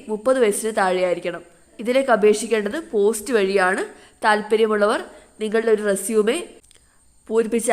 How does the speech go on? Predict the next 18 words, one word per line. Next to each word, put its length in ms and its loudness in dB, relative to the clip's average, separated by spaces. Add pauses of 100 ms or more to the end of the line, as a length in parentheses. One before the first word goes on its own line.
(120)
ആപ്ലിക്കേഷൻ 520 -2
ഫോം, 180 -2 (200)
അതുപോലെ 380 0
തന്നെ 140 -6 (200)
നിങ്ങളുടെ 320 -2
സർട്ടിഫിക്കറ്റുകളുടെയൊക്കെ 920 -2
തന്നെ 160 -6 (420)
സെൽഫ് 380 -2
അറ്റസ്റ്റ് 300 -4
ചെയ്ത 140 2 (180)
കോപ്പികളുമായിട്ട് 760 0 (460)
പോസ്റ്റ് 400 0
വഴി 160 2 (160)
അയച്ചു 240 -4
കൊടുക്കണം. 380 -4 (140)
പോസ്റ്റ് 320 0
അയക്കേണ്ട 260 -2 (100)
അഡ്രസ്സ് 380 -6